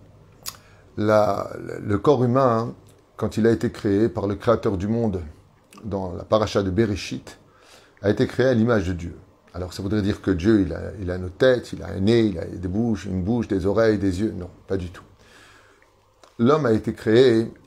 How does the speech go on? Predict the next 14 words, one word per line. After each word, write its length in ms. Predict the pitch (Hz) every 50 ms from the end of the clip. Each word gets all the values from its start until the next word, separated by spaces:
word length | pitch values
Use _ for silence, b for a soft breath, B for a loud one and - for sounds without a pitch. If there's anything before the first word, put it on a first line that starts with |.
| _
à 80 | - 92
l'image 560 | 92 98 95 90 95 107 123 139 127 107 95 - -
de 140 | 95 98 98
Dieu. 360 | 87 90 90 82 82 - - - - _ _
Ça 160 | _ _ _ - -
veut 80 | 98
dire 280 | 101 120 143 135 - -
que 400 | - 107 98 101 117 135 147 - - -
nous 240 | 123 104 98 113 113
sommes 400 | - - 107 104 117 139 139 -
composés 720 | - 139 147 - 117 113 95 85 90 92 95 104 127 156 - - _ _ b b b b b b b b b b b b _ -
dans 440 | 98 85 82 90 110 113 113 107 98
notre 280 | 98 98 98 - -
être 400 | 107 104 - - - - - -